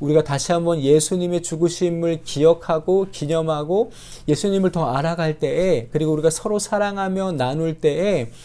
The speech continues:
하나님께서는 그 공동체의 모습을 통하여서 예수님이 증거된다. 또 이 그 한 사람 한 사람 구성원들이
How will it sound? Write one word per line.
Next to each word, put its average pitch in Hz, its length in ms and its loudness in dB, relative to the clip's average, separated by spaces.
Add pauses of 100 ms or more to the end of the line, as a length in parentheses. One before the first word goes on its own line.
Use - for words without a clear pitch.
(280)
하나님께서는 202 720 2
그 165 140 -2
공동체의 170 560 0
모습을 151 680 -4
통하여서 196 840 -2 (280)
예수님이 170 580 0
증거된다. 147 1200 -4 (280)
또 143 80 -2
이 131 120 -2
그 156 520 2 (280)
한 185 180 0
사람 202 240 2
한 190 80 -2
사람 185 260 0
구성원들이 156 800 -2